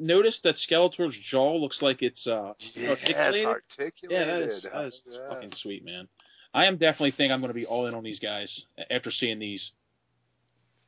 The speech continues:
Speaker 2: Now, the only thing, and I don't know if we talked about this last time, the only thing I don't like is I think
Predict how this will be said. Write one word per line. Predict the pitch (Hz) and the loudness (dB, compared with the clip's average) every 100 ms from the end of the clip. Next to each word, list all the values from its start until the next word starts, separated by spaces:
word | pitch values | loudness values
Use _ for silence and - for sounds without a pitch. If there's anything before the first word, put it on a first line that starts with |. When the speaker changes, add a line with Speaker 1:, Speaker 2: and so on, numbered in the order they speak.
| _ _ - - _ _ _ | _ _ -20 -20 _ _ _
Speaker 2:
Now, | 135 143 139 | -4 -2 0
the | 135 139 | -2 -6
only | 170 214 | -8 -10
thing, | 214 196 175 | -10 -10 -4
and | 143 | 0
I | 180 | 0
don't | 220 | -2
know | 208 175 | -4 -4
if | - | -4
we | 147 | -12
talked | - - 135 - | -10 -6 -6 -4
about | - 123 123 | -2 0 0
this | - 113 - | -4 -8 -6
last | 104 101 104 - - | -2 0 0 -4 -4
time, | 92 87 87 _ | -4 -6 -12 _
the | - 98 | -14 -6
only | 104 143 165 | -4 -2 -4
thing | - 175 | -4 0
I | 165 | 4
don't | 151 135 131 135 | 4 4 2 4
like | 123 95 101 - - _ _ _ _ _ _ _ | 4 4 0 -8 -16 _ _ _ _ _ _ _
is | 113 110 107 104 101 101 95 - - | 0 4 4 4 4 2 -4 -8 -2
I | 101 104 | 0 0
think | - 123 123 | 0 -2 -4